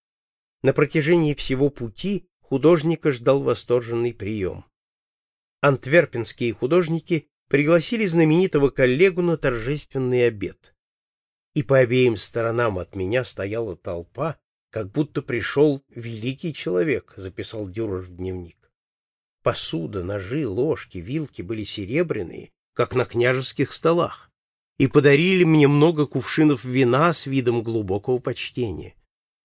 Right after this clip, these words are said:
В дружеской беседе провели мы время до поздней ночи. Все присутствовавшие проводили меня с факелами домой и просили меня и всегда относиться к ним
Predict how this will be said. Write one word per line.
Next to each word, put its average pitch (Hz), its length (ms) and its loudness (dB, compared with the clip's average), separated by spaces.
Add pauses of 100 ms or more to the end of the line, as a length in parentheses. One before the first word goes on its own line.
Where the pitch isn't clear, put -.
(360)
В 117 100 -8
дружеской 160 560 2
беседе 160 460 -2
провели 123 400 2
мы 151 160 2
время 117 340 0
до 107 140 -6
поздней 117 460 0
ночи. 127 420 0 (300)
Все 131 200 2
присутствовавшие 170 1040 0
проводили 120 600 2
меня 107 320 0
с - 100 -10
факелами 101 580 -4
домой 87 560 0 (300)
и 147 100 0
просили 180 500 2
меня 170 280 6
и 190 200 2
всегда 131 600 2
относиться 110 640 -4
к - 100 -18
ним 131 300 2